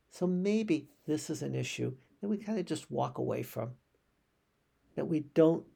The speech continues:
really confront, because that's what sometimes living in a diaspora means, living in a, in a, in, as a minority.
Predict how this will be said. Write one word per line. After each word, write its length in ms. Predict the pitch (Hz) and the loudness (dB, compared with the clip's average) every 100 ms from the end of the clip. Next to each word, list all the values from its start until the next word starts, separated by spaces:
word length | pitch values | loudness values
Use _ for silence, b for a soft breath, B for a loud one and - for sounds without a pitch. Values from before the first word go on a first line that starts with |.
| 175 135 | -12 -2
really 340 | 143 135 131 | 0 0 -2
confront, 600 | 127 120 - 113 117 - _ _ _ _ _ _ _ _ _ _ _ _ _ _ | -4 -8 -6 -6 -6 -12 _ _ _ _ _ _ _ _ _ _ _ _ _ _
because 440 | 170 165 170 156 - | -4 -2 -2 -4 -2
that's 300 | 170 170 - | 0 0 0
what 180 | 196 - - _ _ | -2 -2 -10 _ _
sometimes 600 | - 165 170 175 180 160 | -4 -2 -2 -2 0 2
living 240 | 151 156 165 | 4 4 2
in 100 | 156 | 0
a 60 | |
diaspora 680 | 156 143 139 135 - 147 139 | 0 0 2 0 -2 -6 -4
means, 340 | 131 127 131 131 | -4 -4 -4 -4
living 340 | 143 165 156 | -4 -4 -4
in 140 | 143 139 | -4 -2
a, 120 | 127 | -4
in 180 | 139 127 | -2 -4
a, 80 | - - | -6 -8
in, 200 | 135 131 | -6 -6
as 200 | 143 127 | -6 -6
a 40 | 131 | -6
minority. 720 | 131 127 139 175 196 202 | -4 -2 2 2 2 -2